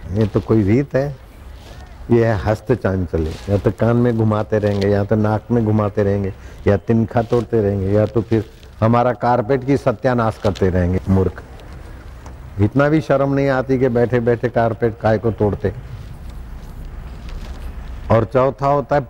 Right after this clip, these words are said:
पद चांचल्य। बैठे होंगे ना, तो भी यूं पैर हिलाते रहेंगे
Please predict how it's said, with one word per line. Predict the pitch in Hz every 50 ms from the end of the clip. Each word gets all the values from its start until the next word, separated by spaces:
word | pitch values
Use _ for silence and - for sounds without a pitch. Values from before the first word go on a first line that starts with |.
| - - -
पद | 156 151 135 139
चांचल्य। | - - 123 117 110 98 - 95 90 87 82 78 90
बैठे | 101 120 131 120 - 147
होंगे | 147 151 160 175 170
ना, | 160 143 120 - - - - - -
तो | 127 131
भी | 127 135 139 139 135 135 135
यूं | 135 131
पैर | 123 - 123 131 117
हिलाते | 117 107 110 110 104 - 87
रहेंगे | 78 78 87 87 82 80